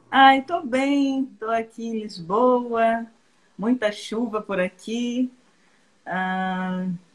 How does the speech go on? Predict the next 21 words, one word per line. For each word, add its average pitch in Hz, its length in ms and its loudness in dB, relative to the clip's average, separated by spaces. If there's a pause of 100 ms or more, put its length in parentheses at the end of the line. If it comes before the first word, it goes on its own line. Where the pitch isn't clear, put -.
(120)
e 214 380 -2
eu 214 120 4
não... 247 100 8 (160)
desde 427 240 6
a 415 40 4
semana 294 360 4
passada 269 720 4 (160)
eu 247 120 -2
não 294 160 2
consegui 294 500 -4
por 240 120 -12
causa 254 220 -8
do 220 100 -10
horário, 220 520 0
né? 202 140 -4
Aqui 226 200 -4
já 254 120 -4
são 247 240 -2
cinco 320 360 -4
e 277 80 2
meia. 220 600 -2